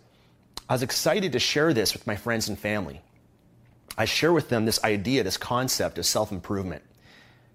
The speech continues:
I'd share with them, "Hey, you know what? You can improve your relationships." Or, "Hey, check out this book. Check out this mentor. Check out this inspirational figure. Check out this opportunity that exists on the internet where you can build your own business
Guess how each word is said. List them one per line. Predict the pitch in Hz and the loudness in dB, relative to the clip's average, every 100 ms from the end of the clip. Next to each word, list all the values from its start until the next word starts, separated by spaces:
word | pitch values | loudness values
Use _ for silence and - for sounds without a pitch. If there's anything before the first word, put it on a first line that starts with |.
| _ 117 | _ -2
I'd | 120 | 0
share | - | 2
with | 147 139 | 2 2
them, | 110 | -2
"Hey, | 104 156 | 0 0
you | 113 | 0
know | 123 | 2
what? | 139 147 131 | 2 2 0
You | 139 | -2
can | 160 | 0
improve | 147 - 143 | 0 0 0
your | 143 | 2
relationships." | 131 135 131 117 85 73 | 2 2 0 -2 -4 -4
Or, | 101 | -2
"Hey, | 143 | -2
check | - 147 | -2 -2
out | 143 - | -2 0
this | 135 | -2
book. | - 196 98 | 2 0 0
Check | - 147 | -4 -2
out | 135 | 0
this | 147 139 - - - - | 2 0 -2 -10 -20 -6
mentor. | 107 139 147 110 76 69 | 0 0 0 -2 -4 -4
Check | - 143 | -4 0
out | 143 | 0
this | 127 - | 0 -2
inspirational | 135 - 139 135 - 117 | -4 0 0 0 -2 -4
figure. | - 143 104 76 | -2 -2 -2 -4
Check | - 139 | -4 2
out | 147 127 - - | 2 0 -8 -6
this | 120 - | -4 2
opportunity | 131 127 - 139 139 131 | 2 2 -2 0 0 2
that | 120 | 2
exists | 113 104 123 117 | 0 0 0 0
on | 120 | -2
the | 110 | -2
internet | 123 127 117 101 | 0 0 0 0
where | 110 | -2
you | |
can | 117 107 | -2 0
build | 120 120 | 0 0
your | 120 | 0
own | 135 123 | 0 0
business | 92 - 80 - - | 0 -2 -2 -2 -2